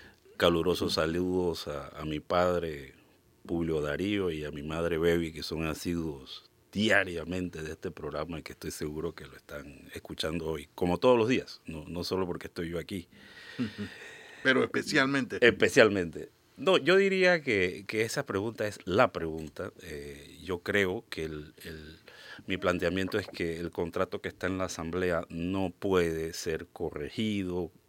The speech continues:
Speaker 1: maquillado, simplemente debe ser retirado y tenemos que hacer un gran debate nacional.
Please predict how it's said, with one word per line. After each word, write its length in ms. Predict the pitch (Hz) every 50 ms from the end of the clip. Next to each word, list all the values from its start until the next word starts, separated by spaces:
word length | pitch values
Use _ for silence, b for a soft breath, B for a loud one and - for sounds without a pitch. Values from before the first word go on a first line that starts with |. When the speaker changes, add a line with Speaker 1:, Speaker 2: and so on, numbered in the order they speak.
| - -
Speaker 1:
maquillado, 1200 | 85 76 71 - - - - 78 73 76 78 80 98 95 90 90 87 87 85 85 82 82 82 - B B B B B
simplemente 540 | - - 92 92 98 92 90 90 87 92
debe 240 | 90 90 90 87 87
ser 240 | 85 - 87 87 90
retirado 640 | 90 87 82 80 - 82 78 80 90 85 82 85 85
y 40 | 80
tenemos 400 | - 82 76 85 85 92 95 -
que 60 | -
hacer 220 | 80 - 90 87
un 200 | 87 87 82 85
gran 300 | 82 95 92 92 92 95
debate 460 | 90 90 85 80 80 78 - 87 82
nacional. 580 | 80 78 71 67 - - - - 69 67 67 -